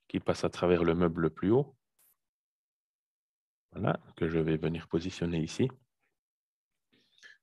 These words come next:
Et là, donc on voit qu'il va mettre automatiquement les hachures et tout ce qui est nécessaire.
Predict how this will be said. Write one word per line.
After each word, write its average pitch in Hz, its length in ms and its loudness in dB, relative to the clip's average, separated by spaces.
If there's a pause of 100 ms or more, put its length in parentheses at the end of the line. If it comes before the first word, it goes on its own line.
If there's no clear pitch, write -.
(300)
Et 101 120 2
là, 101 380 6
donc 98 220 2
on 107 80 8
voit 113 180 6
qu'il 104 160 2
va 90 80 6
mettre 90 240 0
automatiquement 95 600 2
les 82 160 4
hachures 151 480 2
et 85 120 -2
tout - 140 -6
ce - 100 -10
qui 123 120 2
est 127 60 6
nécessaire. 117 600 2